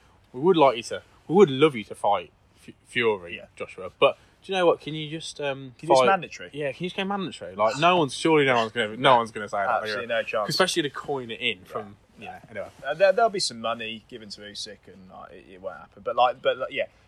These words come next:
Speaker 2: he won't be fighting Joshua soon, um, or Fury for that matter. But a fight that I would be very interested in from an Usyk perspective,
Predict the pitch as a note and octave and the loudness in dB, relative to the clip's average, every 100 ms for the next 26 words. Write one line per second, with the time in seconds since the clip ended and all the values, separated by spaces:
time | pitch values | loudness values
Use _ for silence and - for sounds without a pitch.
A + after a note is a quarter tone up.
0 | - C#3+ D#3+ C3+ B2 A#2+ A2 G#2+ - A2+ | -10 2 4 4 -2 -4 -4 -8 -12 -14
1 | G#2 A#2+ G2 F#2 G2 _ A2 G2 F#2+ F#2 | -14 -10 -10 -12 -20 _ -6 -6 -8 -14
2 | G2+ G2 A2 G2 - G#2+ E2 F#2+ - G2+ | -18 -18 -20 -20 -16 -14 -14 -14 -12 -2
3 | D3 - E3 E3 C#3+ C3+ D#3+ D#3 C3 A2 | -2 -4 -14 -4 -2 0 6 6 6 4
4 | A#2+ B2 C3 - - A2 G#2+ A#2 C3+ B2+ | 2 0 -10 -12 -10 -10 -10 2 4 4
5 | G#2+ G#2+ - G2+ - G2 F#2 G#2+ G#2 G#2+ | 2 -10 -14 -12 -12 -14 -18 -16 -14 -12
6 | G#2 - - - - - - F2+ | -12 -12 -12 -12 -10 -10 -12 -20